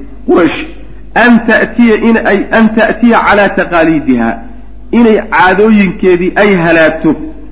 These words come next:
thawradaas, iyo wa mawra-, iyo mawruusaatiha, waxyaalihii awiyada ay ka dhaxashay.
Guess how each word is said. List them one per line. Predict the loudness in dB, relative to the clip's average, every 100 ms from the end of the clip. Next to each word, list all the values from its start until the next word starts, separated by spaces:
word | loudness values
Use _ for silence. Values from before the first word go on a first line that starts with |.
| -6
thawradaas, | 0 0 0 -2 -6 -16 -18 -18 -18 -18 -4
iyo | 0 2
wa | 2 2
mawra-, | 2 2 2 2 0 -4
iyo | -2 -2
mawruusaatiha, | 0 0 0 -2 0 0 2 2 2 0 -4 -12 -8
waxyaalihii | -4 0 2 4 2
awiyada | 2 2 2 0
ay | 0
ka | -2
dhaxashay. | -4 -6 -14